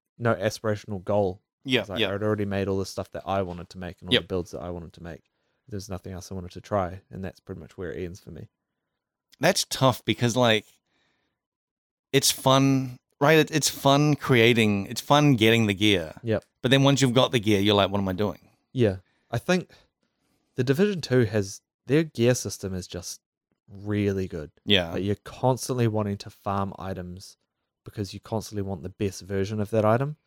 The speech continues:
Speaker 1: So a piece of gear drops with a, a mod that's, like, always stuck on that. So, like, a,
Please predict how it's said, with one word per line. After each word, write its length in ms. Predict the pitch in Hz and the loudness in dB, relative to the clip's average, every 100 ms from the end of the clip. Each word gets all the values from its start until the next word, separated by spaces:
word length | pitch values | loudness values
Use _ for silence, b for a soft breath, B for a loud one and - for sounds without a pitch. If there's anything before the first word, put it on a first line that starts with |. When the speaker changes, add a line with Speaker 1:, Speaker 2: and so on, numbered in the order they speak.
| _ _ _ | _ _ _
Speaker 1:
So 160 | 120 104 | 2 2
a 40 | |
piece 240 | 156 151 | 2 0
of 80 | 117 | 0
gear 240 | 110 113 107 | 2 4 4
drops 380 | 110 104 - | 2 0 -2
with 240 | 104 92 - 98 | -6 -6 -8 -6
a, 400 | 95 95 92 - _ _ _ _ _ _ _ _ _ _ _ - | -4 -2 -4 -8 _ _ _ _ _ _ _ _ _ _ _ -6
a 100 | 110 | 0
mod 300 | 117 127 120 | 4 4 4
that's, 600 | 110 - - - - - _ - | 2 2 -4 -8 -10 -16 _ -20
like, 100 | - - | -14 0
always 300 | 131 120 107 | 4 6 4
stuck 280 | - 110 - | 2 -2 -2
on 120 | 107 | 0
that. 260 | 110 127 - | 0 0 -2
So, 120 | 107 | -4
like, 200 | 98 104 | -4 -4
a, 380 | 101 98 95 | -2 -2 -4